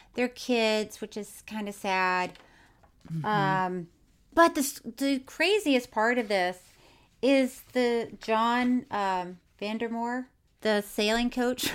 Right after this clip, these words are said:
Speaker 2: Mm-hmm.
Speaker 1: <laughs> I was saying that he's the only one that didn't get money directly. So
Speaker 2: Uh-huh.
Speaker 1: all the money that he got went to the sailing school.
Speaker 2: Yeah.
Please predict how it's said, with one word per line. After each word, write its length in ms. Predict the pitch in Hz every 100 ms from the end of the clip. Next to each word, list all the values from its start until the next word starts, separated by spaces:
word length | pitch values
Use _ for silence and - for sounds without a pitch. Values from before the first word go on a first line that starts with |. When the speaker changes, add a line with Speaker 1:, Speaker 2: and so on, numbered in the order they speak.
| -
Speaker 2:
Mm-hmm. 360 | 202 165 185 185 - -
Speaker 1:
<laughs> 260 | - - -
I 100 | 233
was 140 | 254
saying 180 | 277 269
that 60 | 226
he's 360 | - 285 339
the 140 | 302 -
only 280 | 247 247
one 580 | 220 214 220 190 175 175 - - _ _
that 160 | 240 240
didn't 400 | 294 254 233 - - _
get 320 | - 302 -
money 720 | 202 214 240 240 208 185 180 127 135 - _ - _ _ -
directly. 720 | - 208 208 202 - 147 - - - - -
So 60 | 170 156
Speaker 2:
Uh-huh. 120 | 165
Speaker 1:
all 100 | 269
the 120 | 330
money 260 | 277 269 254
that 160 | 220 208
he 160 | 220
got 320 | 202 190 170
went 340 | 185 233 285 285
to 480 | - 220 180 151 151 - - _
the 140 | - 208
sailing 560 | - 190 165 143 139 135 - -
school. 200 | - 202
Speaker 2:
Yeah. 220 | 180 165